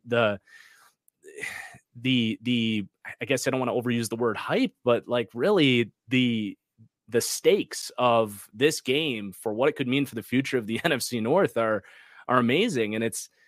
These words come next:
you know, you have Jordan Love has been with the Packers for four years now. He, he doesn't have a ton of excuses. Like, he's still young in terms of playing time, but, like, you would expect he's gonna look pretty good. And if he,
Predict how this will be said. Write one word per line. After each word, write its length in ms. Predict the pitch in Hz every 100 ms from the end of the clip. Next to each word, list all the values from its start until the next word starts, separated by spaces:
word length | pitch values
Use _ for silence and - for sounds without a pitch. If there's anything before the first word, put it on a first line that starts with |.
| _ _ _ _
you 80 | 175
know, 60 | 120
you 100 | 143
have 80 |
Jordan 280 | 117 147 147
Love 420 | 135 143 139 123 - _
has 180 | 123 123
been 540 | 101 127 123 123 113 - _
with 120 | 131 143
the 80 |
Packers 380 | 135 123 127 120
for 160 | - 113
four 240 | - 131
years 320 | 123 113 113
now. 380 | 110 113 120 135 _ _ _ _ _ _ _ _
He, 280 | - 113 127
he 140 | 113 151
doesn't 220 | 170 156
have 100 | 120
a 60 | -
ton 240 | - 113 131
of 80 | 170
excuses. 640 | - - 190 202 262 185
Like, 160 | 123 -
he's 180 | 131
still 220 | - 147 131
young 260 | 123 123
in 100 | 120
terms 260 | - 120 101
of 120 | -
playing 300 | 113 117 151
time, 320 | 160 175 196
but, 160 | 135 -
like, 200 | 120 -
you 120 | 135
would 120 | 151
expect 420 | 139 - 135 135 -
he's 220 | 123 120
gonna 180 | 135 117
look 240 | 120 -
pretty 220 | 139 127
good. 320 | 110 117 143
And 100 | 131
if 100 | 110
he, 260 | - 110